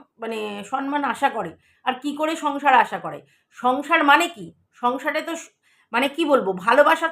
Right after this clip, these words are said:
থেকেও সব থেকে বড় জিনিস যেটা, সেটা হচ্ছে রেসপেক্ট। একে অপরকে দিতে হবে।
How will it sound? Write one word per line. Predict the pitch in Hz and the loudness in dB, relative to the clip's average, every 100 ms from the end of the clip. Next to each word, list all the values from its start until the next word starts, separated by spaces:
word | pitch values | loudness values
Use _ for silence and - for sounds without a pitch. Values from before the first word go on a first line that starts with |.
| - | -6
থেকেও | 302 339 | -10 -10
সব | 339 277 - | -2 -4 -4
থেকে | 311 339 | -8 -4
বড় | 254 240 294 269 | 2 4 4 2
জিনিস | 294 311 247 | -4 -4 -4
যেটা, | 269 320 | -2 -2
সেটা | 320 269 | -2 -8
হচ্ছে | 302 311 | -8 -2
রেসপেক্ট। | 247 285 294 - 330 - - _ _ _ | 2 2 2 0 2 2 -2 _ _ _
একে | - 214 294 | -6 2 4
অপরকে | 285 302 302 311 | 4 2 -6 -6
দিতে | 247 254 302 | -6 -4 4
হবে। | 277 262 170 | 6 6 2